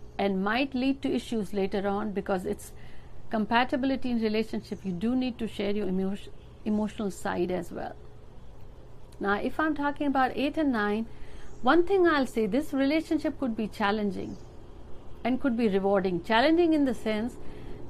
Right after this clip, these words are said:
they have both different ideals, different goals. Nine is a humanitarian,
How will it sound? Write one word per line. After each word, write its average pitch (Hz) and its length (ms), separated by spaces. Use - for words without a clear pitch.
they 294 80
have 320 200
both 269 240
different 277 440
ideals, 190 580
different 254 460
goals. - 340
Nine 233 300
is 320 120
a 320 60
humanitarian, 262 960